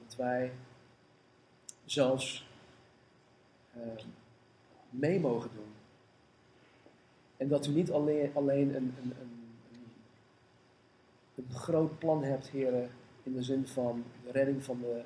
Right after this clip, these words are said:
de mensen, maar ook dat u een persoonlijk plan hebt voor ons als individu. Dat u ook een plan hebt hier in de gemeente, in de kerk. Dus Vader, ik dank u. Heer, ik bid, ik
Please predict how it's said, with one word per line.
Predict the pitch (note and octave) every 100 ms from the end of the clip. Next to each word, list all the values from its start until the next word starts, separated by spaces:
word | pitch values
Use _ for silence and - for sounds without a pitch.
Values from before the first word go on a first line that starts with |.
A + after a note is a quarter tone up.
| -
de | A#2
mensen, | C#3 C#3+ - C3
maar | B2 A2+
ook | B2 - - - - _ _
dat | - C3 -
u | C#3 C3+
een | A#2+ A#2
persoonlijk | - - C#3+ D#3 C#3 B2 -
plan | - B2 A#2+
hebt | G#2 G#2 -
voor | - A2
ons | G#2+ G#2
als | G#2+ -
individu. | A#2 A#2 - A#2 - - - _ _ _ _ _ _ _ _ -
Dat | C3 B2
u | A#2+
ook |
een | A#2+ -
plan | C#3+ C3+
hebt | B2+ B2 -
hier | C3 B2+ B2+ - - - _ _
in | A#2
de | A#2
gemeente, | B2+ B2+ D3 C3
in | A2+
de | - C#3+
kerk. | A#2+ - - - _ _ _ _ - - _ _ _ _ _ _ _ _ _ _ _ _ _
Dus | -
Vader, | D3+ C3+
ik | B2 B2
dank | D3 C#3+
u. | A2+ - - - _ _ _ _ _ _ _ _ _ _ _ - _ _ _
Heer, | D#3 C#3+
ik | C3+ -
bid, | D#3+ D#3 - - - - -
ik | -